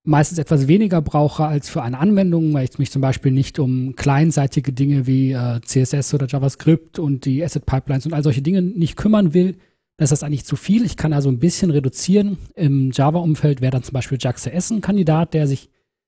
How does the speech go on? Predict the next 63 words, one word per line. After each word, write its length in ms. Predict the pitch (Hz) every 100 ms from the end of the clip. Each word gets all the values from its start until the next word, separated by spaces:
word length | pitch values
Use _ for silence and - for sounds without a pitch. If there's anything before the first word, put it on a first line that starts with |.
| _ 151
der 100 | 139
fokussiert 640 | - - - 226 240 -
darauf, 400 | 180 160 165 -
wirklich 340 | 160 170 -
nur, 320 | 156 156 160
ähm, 400 | 165 135 131 127 196
im 120 | 139
Grunde 180 | 135 131
nur 160 | 127
H 60 | 123
T 80 | -
T 80 | -
P 240 | - 233
vernünftig 440 | 202 190 - 190
zu 120 | - 165
machen. 340 | 156 165 165 - - _ _ _ _
Ich 140 | -
kann, 280 | - 147 139
wenn 100 | 135
ich 120 | 120
Scala 340 | - 139 165 196
mache, 360 | 165 - 165
da 200 | 147 127
Spray 420 | - - 135 160 208
nehmen, 280 | 202 185
was 140 | 151 -
jetzt 200 | 131 -
Akka 200 | 175 185
H 60 |
T 80 | -
T 80 | - -
P 180 | 180
nimmt, 240 | 165 151 139
was 320 | 127 - - - -
auch 180 | 147 139
sehr 200 | 139 135
schlank 480 | - - 151 240 208
ist 120 | 180
und 80 | 156
einem 140 | 131
sehr 200 | 135 123
wenig 300 | 151 233 226
Unterstützung 500 | 190 170 175 - 160
für 160 | - 123
alles 160 | 135
drumherum 360 | - 139 165 233
bietet. 280 | 226 220 226
Aber 240 | 165 147
wenn 80 | 143
man 120 | 143
sich 140 | 131
eben 160 | 139 131
auf 140 | 123
eine 160 | 117 113
A 60 | 131
P 100 | 139
I 160 | 165
konzentriert, 600 | 170 160 165 - 135 -
wäre 120 | 127
das 160 | 123 123
eine 80 | 131
vernünftige 500 | 117 113 - 113 107
Wahl. 240 | 101 120